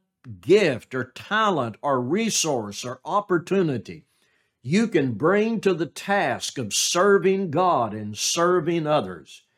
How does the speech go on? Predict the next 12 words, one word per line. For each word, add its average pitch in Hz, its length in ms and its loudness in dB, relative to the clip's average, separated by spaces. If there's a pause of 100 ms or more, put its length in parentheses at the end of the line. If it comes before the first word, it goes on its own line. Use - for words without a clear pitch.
(260)
if 151 180 4
you 220 160 0
will 202 140 8
devote 175 500 2
yourself 151 600 0
to 131 120 -4
that 127 340 -2
without 160 520 0
complaint, 151 680 -2 (220)
even 220 420 4
under 160 300 2
pressure 127 640 -4